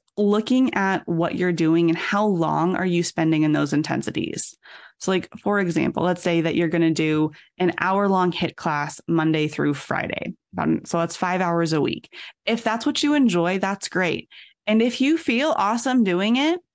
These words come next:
you're, you have energy, you're feeling like it's helping, like, those workouts are giving you energy versus draining your energy, then keep doing it. That's fantastic. It's when you start to feel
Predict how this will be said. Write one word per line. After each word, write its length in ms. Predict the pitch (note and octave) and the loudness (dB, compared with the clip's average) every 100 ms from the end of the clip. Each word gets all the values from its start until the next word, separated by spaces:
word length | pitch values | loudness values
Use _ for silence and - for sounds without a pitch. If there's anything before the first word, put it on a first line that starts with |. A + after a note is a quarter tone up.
| _ _ | _ _
you're, 240 | G3 F3 | -4 -4
you 180 | - E3+ | -2 -2
have 300 | E3 D3 - - | 0 -4 -6 -2
energy, 640 | A3 A#3+ A#3 G#3 A#3 A#3 | 0 2 2 2 2 2
you're 200 | F#3+ F3 | 2 0
feeling 280 | F3 E3+ D#3+ | 0 0 0
like 160 | D#3+ D#3+ | 0 -2
it's 160 | D#3+ | -6
helping, 500 | - D#3+ - D#3+ - - - | -6 -4 -2 -2 -2 -6 -12
like, 140 | D#3 | -4
those 220 | E3+ E3 | -2 -2
workouts 360 | D#3 D#3+ E3+ E3 | -2 -2 -4 -2
are 60 | |
giving 420 | D#3 C#3+ D#3+ F3 F#3+ | -4 0 0 2 2
you 140 | G3 | 2
energy 560 | G3 G3+ G3 G#3 G#3+ - | 2 0 0 0 0 -2
versus 360 | F3 E3+ E3 | -4 -2 -2
draining 400 | D#3 D3+ D3+ F3 | -2 -2 2 2
your 120 | F#3+ | 2
energy, 520 | G3 G#3 A3+ G#3+ B3+ B3 - _ _ _ | 2 2 0 0 -2 -4 -14 _ _ _
then 220 | G#3+ C#4 | 0 2
keep 320 | B3+ D#4+ G4 - | 2 0 0 2
doing 260 | A3 F#4 A#4+ | 2 2 2
it. 300 | B3 C#3 - - _ _ _ | 2 2 -4 -10 _ _ _
That's 240 | D4 G#4 | -4 -2
fantastic. 920 | - G#4+ F4+ F4 A4+ - - - - - - - _ _ _ _ | -2 0 0 0 -2 -2 -2 -4 -10 -20 -20 -20 _ _ _ _
It's 220 | B3 A#3 | -4 0
when 560 | A3+ C4 C#4 D4 D4 D4 - _ _ | 2 2 4 4 4 2 -4 _ _
you 120 | G#3+ | -2
start 240 | G3+ G#3 G3+ | 0 0 0
to 80 | G#3 | -2
feel 480 | G3+ F3+ E3+ D#3+ | 0 0 0 -2